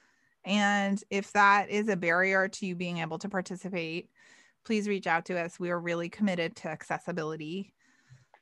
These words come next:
Um, we also have rates that are for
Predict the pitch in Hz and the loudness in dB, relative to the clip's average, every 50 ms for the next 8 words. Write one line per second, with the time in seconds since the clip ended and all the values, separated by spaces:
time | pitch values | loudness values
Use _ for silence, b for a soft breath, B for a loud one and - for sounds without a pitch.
0 | b _ - 175 180 180 175 175 170 170 165 160 165 170 - _ _ _ _ _ | b _ -2 0 0 2 2 0 0 -2 -2 -4 -4 -6 -10 _ _ _ _ _
1 | _ _ _ _ _ _ _ - - - 202 233 208 202 202 - 240 254 220 208 | _ _ _ _ _ _ _ -8 0 2 4 6 6 6 6 4 4 4 6 4
2 | 196 185 175 180 180 185 180 - - - 180 175 180 180 175 170 170 175 - - | 4 4 2 2 2 0 -2 -4 0 2 2 4 4 4 4 4 2 0 -4 -8
3 | 185 170 170 175 175 175 170 175 175 180 - | -6 -2 0 2 2 2 2 0 -2 -4 -6